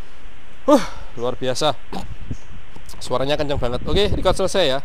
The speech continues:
Yes, mantap. Usahakan pakai micro S D yang bagus dan original. Oke, pertama matiin dulu Google-nya. Jadi Reptil Quad seratus empat puluh sembilan H D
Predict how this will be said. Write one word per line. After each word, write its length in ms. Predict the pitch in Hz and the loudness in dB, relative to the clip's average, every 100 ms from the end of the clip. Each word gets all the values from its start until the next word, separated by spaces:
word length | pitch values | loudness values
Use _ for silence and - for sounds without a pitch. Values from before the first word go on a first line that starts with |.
| - - - - | -2 -4 -4 -6
Yes, 560 | 107 113 120 - - 101 | -6 -6 -6 -6 -8 -10
mantap. 400 | 104 110 127 - - - - - | -10 -6 -6 -6 -14 -20 -18 -10
Usahakan 320 | 139 135 160 | -6 -4 -2
pakai 160 | 156 147 | -2 -4
micro 240 | 135 143 | -6 -6
S 160 | 139 - | -6 -4
D 80 | |
yang 160 | 127 117 | -4 -4
bagus 560 | 117 - 151 - - - - - - - | -6 -6 -8 -8 -12 -20 -20 -20 -20 -6
dan 320 | 117 131 - | -4 -4 -6
original. 640 | 135 131 127 113 101 90 - - - - - - - - - _ - | -8 -8 -8 -6 -8 -10 -20 -20 -20 -20 -20 -20 -20 -20 -20 _ -6
Oke, 80 | 151 | -6
pertama 320 | 143 131 135 | -4 -4 -4
matiin 160 | 127 131 | -6 -6
dulu 480 | 127 139 156 165 156 | -6 -4 -2 -2 -4
Google-nya. 640 | 127 117 120 139 151 170 - - - - _ - _ - - - - - - - - - - - - | -8 -8 -6 -4 -4 -6 -12 -20 -20 -20 _ -20 _ -20 -20 -20 -20 -20 -20 -20 -20 -20 -20 -20 -12
Jadi 320 | - 147 185 185 | -4 2 2 2
Reptil 240 | 185 165 | -2 -6
Quad 80 | 180 | -4
seratus 240 | 180 170 | -4 -6
empat 160 | 160 165 | -6 -6
puluh 160 | 175 | -8
sembilan 240 | 143 135 | -4 -4
H 20 | |
D 20 | 123 | -4